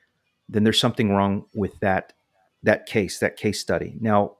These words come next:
like you just said, the painter with no missing appendages and stuff. Do you know how many of those people there are? There's thousands of them. There's some that we will never know about because they're not famous enough to, to hear about, you know, people who get deployed, get back with injuries. But how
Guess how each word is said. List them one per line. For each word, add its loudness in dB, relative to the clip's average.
like 0
you -2
just -2
said, 0
the -8
painter -2
with -2
no 4
missing 0
appendages -4
and -14
stuff. -8
Do -4
you 2
know 0
how 0
many 0
of 0
those 0
people -8
there 2
are? -4
There's -2
thousands 0
of -12
them. -14
There's 2
some 4
that 0
we 2
will 0
never 2
know 2
about -2
because -8
they're -4
not -4
famous -4
enough -8
to, -8
to -10
hear 2
about, -2
you -2
know, 0
people -4
who 0
get 0
deployed, 0
get 0
back 2
with -2
injuries. -4
But 0
how 2